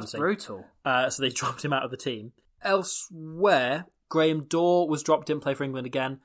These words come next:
Speaker 2: Wow.
Speaker 1: Um, Wade Dooley was dropped for the Calcutta Cup game.
Speaker 2: Right,
Speaker 1: Um,
Speaker 2: okay.
Speaker 1: he famously punched Phil Davis, who was at number eight for Wales.
Speaker 2: Okay.
Speaker 1: And obviously gone on since to coach in Namibia
Speaker 2: Yeah.
Speaker 1: and, um,
Speaker 2: Cardiff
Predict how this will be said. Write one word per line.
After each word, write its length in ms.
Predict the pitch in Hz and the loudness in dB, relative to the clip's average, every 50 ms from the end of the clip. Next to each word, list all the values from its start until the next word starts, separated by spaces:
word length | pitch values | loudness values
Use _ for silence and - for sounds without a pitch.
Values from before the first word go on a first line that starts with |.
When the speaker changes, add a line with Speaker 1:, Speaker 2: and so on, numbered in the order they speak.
| _ _ | _ _
Speaker 2:
Wow. 520 | - 120 123 131 127 135 135 135 131 131 127 | -6 -4 -2 0 2 2 2 2 2 2 0
Speaker 1:
Um, 260 | 127 123 123 131 - _ _ _ | -4 -6 -10 -12 -16 _ _ _
Wade 360 | - 147 160 170 165 160 143 - | -4 0 2 2 2 2 2 2
Dooley 440 | 180 190 202 196 165 135 127 120 | 2 2 2 2 0 -2 -2 -4
was 160 | 123 131 127 - | -6 -8 -6 0
dropped 220 | - 147 131 - | 2 2 2 0
for 40 | 131 | -4
the 60 | 123 | -6
Calcutta 300 | - 127 120 - 120 107 | -4 -4 -4 -6 -10 -10
Cup 220 | - 131 123 - | -8 -6 -6 -6
game. 240 | - 117 113 120 131 - _ _ _ _ _ 120 | -6 -8 -8 -8 -10 -14 _ _ _ _ _ -6
Speaker 2:
Right, 280 | 120 127 120 120 117 | -4 0 2 2 2
Speaker 1:
Um, 80 | 117 117 | 0 -2
Speaker 2:
okay. 260 | 123 117 107 107 - _ _ _ _ | -4 -8 -10 -10 -12 _ _ _ _
Speaker 1:
he 460 | - - 160 156 151 147 147 156 - - - | -4 -2 0 0 0 0 -2 -4 -6 -4 2
famously 680 | 196 190 185 180 170 151 - - 123 113 113 113 113 - _ _ _ | 2 4 4 2 0 -4 -4 -6 -6 -6 -8 -10 -12 -16 _ _ _
punched 560 | - - 202 190 190 190 190 - - - - 165 - - | 0 2 2 2 2 0 -4 -8 -8 -8 -10 -14 -10 -2
Phil 200 | - 170 160 151 | 0 2 2 2
Davis, 540 | 135 160 143 131 113 127 143 156 - - - - | 2 2 0 0 -2 -4 -6 -8 -10 -16 -16 -8
who 80 | 117 131 | -6 -6
was 120 | 127 113 | -4 -4
at 60 | 135 135 | -6 -6
number 240 | 135 131 123 127 | -6 -6 -6 -6
eight 100 | 123 120 | -6 -6
for 60 | - 127 | -6 -6
Wales. 380 | 117 110 107 117 143 - - _ | -6 -6 -6 -6 -8 -10 -12 _
Speaker 2:
Okay. 280 | - 135 - - 151 143 | -14 -12 -4 -2 -2 0
Speaker 1:
And 100 | - 165 | 0 0
obviously 240 | 147 131 120 - 139 | -2 -2 -2 -6 -4
gone 160 | 139 139 123 | -4 -4 -4
on 120 | 123 120 | -4 -6
since 160 | 120 131 120 107 | -8 -10 -12 -10
to 60 | - | -6
coach 220 | - 131 123 - | -4 -4 -4 -6
in 80 | 123 120 | -8 -8
Namibia 540 | 120 123 120 117 117 117 117 113 113 113 - | -6 -6 -6 -6 -4 -6 -4 -6 -6 -8 -8
Speaker 2:
Yeah. 420 | 131 127 127 123 117 113 110 107 | -8 -6 -4 -2 -2 -2 -2 -4
Speaker 1:
and, 160 | 110 107 104 - - - - _ - | -6 -8 -10 -12 -14 -16 -18 _ -12
um, 420 | 120 107 107 104 101 104 104 101 101 | -10 -6 -6 -6 -6 -8 -10 -14 -8
Speaker 2:
Cardiff 400 | - 131 123 117 117 113 110 | -6 -4 -4 -4 -4 -8 -10